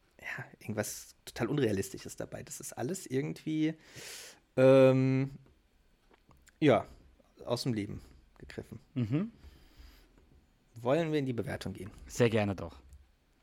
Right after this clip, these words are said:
Speaker 1: So, okay, Hauptstory.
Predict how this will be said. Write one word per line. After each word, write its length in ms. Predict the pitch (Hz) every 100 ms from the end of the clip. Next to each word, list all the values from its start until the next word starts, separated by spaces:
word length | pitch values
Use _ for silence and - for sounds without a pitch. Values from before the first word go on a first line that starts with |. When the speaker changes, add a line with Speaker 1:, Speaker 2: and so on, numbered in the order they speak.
| _ - - - - - -
Speaker 1:
So, 640 | - - 101 101 104 - - -
okay, 520 | 117 - - 87 82 -
Hauptstory. 640 | 107 - - 87 90 85